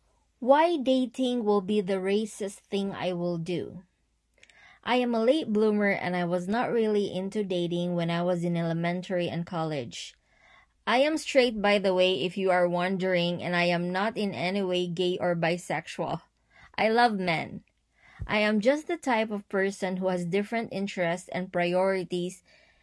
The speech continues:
and dating to me was the least of my priorities even now that I am thirty-five years old. I still do not feel the pressure to date or find someone.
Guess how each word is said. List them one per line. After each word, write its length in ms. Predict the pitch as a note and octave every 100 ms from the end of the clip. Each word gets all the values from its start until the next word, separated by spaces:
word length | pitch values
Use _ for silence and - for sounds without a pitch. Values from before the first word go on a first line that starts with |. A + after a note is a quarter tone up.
| _
and 220 | - G3+ G3+
dating 380 | C4 C#4 D#4+
to 100 | D#4
me 200 | B3+ A3
was 220 | G3 F3+ F3
the 120 | F3+
least 320 | F3+ G3 G3+
of 160 | - F3+
my 180 | F3+
priorities 840 | F3+ - E3+ E3+ E3+ F3 F3+ F3 E3
even 320 | A3+ A3+ A3
now 240 | F3+ F3+
that 180 | F3 E3+
I 80 | E3
am 220 | E3+ F3
thirty-five 560 | F3+ F3 F3+ F#3+ F3 E3+
years 260 | E3 E3
old. 300 | F#2+ B2+ - - _ _ _ _ _ _ - - -
I 160 | A3+
still 360 | A#3 - E4 E4+
do 80 | D4
not 220 | B3+ G3
feel 240 | A3 G#3+
the 100 | G3
pressure 540 | F3+ G#3+ G3 G#3 A3 G#3
to 120 | A3+
date 360 | F3+ F3+ F3 -
or 140 | F3
find 380 | G3 F#3+ F#3+ G3
someone. 540 | - F3+ D#3+ D3 -